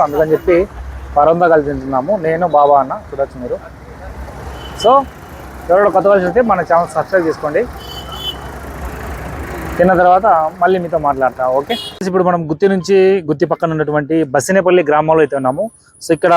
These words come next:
వర్షాలు అయితే స్టార్ట్ అయ్యాయి కాబట్టి ఈ సీజన్లో వజ్రాలు విరివిగా దొరికే ప్రాంతం అన్నమాట ఇది కూడా. ఇంతకుముందు చాలాసార్లు ఇక్కడైతే వజ్రాలు దొరికాయి, చాలామందికి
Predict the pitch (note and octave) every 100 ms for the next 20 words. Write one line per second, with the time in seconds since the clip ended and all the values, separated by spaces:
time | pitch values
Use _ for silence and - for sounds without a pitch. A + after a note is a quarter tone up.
0 | D#3+ D#3 D3+ G#3+ G3 F#3+ - D#3+ D#3+ D#3
1 | C#3+ C#3 C3+ F3+ C#3 D3 C#3+ D#3 A3 _
2 | _ _ _ _ _ _ - - - -
3 | E3 D#3 D#3+ G3 A#3 G#3+ G3 G#3 G#3 F3
4 | F3 F3 E3+ D#3+ F3 E3 D#3+ D3 C#3 C3+
5 | C#3 - - _ _ E3 G3 A3+ A#3 A#3
6 | A#3+ A#3 _ _ _ _ - F3+ A3 G#3+
7 | G#3 F3 E3+ F#3 E3+ C#3+ E3 E3 C#3+ C#3+
8 | D3+ D3 - _ _ _ - F#3 G3+ G3